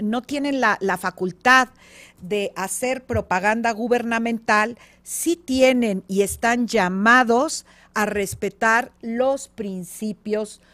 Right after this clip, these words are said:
constitucionales, y entre ellos que el, el, el, el, la circunstancia de que no haya, eh, eh, por ahí algún elemento de tipo gubernamental, de logros, de programas,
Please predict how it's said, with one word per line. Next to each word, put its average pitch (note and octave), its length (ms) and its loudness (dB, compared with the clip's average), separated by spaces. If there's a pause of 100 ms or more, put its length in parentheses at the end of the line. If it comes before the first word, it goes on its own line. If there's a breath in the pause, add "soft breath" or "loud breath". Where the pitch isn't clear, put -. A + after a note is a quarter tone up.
(400 soft breath)
constitucionales, E3+ 1300 0
y G#3+ 200 -2
entre G#3 400 0
ellos G3 420 -2
que C#4 300 0 (420 loud breath)
el, A#3+ 300 4
el, G#3+ 340 -2
el, F#3+ 520 -4 (280)
el, F#3 320 -2
la F3 140 0
circunstancia A3+ 960 -4
de A3 180 0
que G3 140 -4
no A#3 280 -2
haya, A#3+ 480 2 (360 loud breath)
eh, F#3 400 -2 (280)
eh, F#3 240 -2 (200)
por F#3+ 180 2
ahí A#3+ 440 0
algún G3 380 -2
elemento G#3+ 640 -4
de F3 120 -2
tipo G#3 340 -6
gubernamental, F#3+ 1040 -2
de F3+ 120 -2
logros, G3 560 2
de F#3+ 120 -4
programas, A#3 720 0